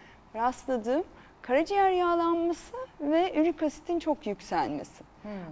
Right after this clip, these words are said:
Speaker 1: Onlar için büyük tehlike.
Speaker 2: Peki bir şey söyleyeceğim. Şimdi domuz gribi var biliyorsun.
Speaker 1: Hı hı.
Speaker 2: Domuz gribi son derece yaygın ve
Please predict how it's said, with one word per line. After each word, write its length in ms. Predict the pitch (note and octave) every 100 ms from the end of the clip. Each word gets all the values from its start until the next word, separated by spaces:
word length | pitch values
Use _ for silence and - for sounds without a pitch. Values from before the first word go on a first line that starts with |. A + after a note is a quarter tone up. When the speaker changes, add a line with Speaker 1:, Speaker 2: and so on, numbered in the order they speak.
| E3
Speaker 1:
Onlar 240 | A#3+ D4
için 320 | D4+ D4+ F4
büyük 240 | E4 G4+ -
tehlike. 480 | G#3+ E3 - - - - - -
Speaker 2:
Peki 160 | F#4 -
bir 60 | D4+
şey 200 | - F#4
söyleyeceğim. 480 | - F#3+ E3+ G3 A3 - - -
Şimdi 340 | - C#4 C#4 G3+
domuz 280 | C#4+ E4+ G3
gribi 280 | G3+ E3
var 200 | D#3+ C#3 C#3
biliyorsun. 280 | C3+ - - - - -
Speaker 1:
Hı 60 | -
hı. 300 | D#4 F#4 -
Speaker 2:
Domuz 300 | C4 C#4+ G#3
gribi 200 | G3 F#3+
son 280 | - B3+ G3
derece 400 | D#3 D3+ A#3+ B3+ - G3
yaygın 540 | G#3+ G3+ D#3 F3+ G#3+
ve 260 | A3 A3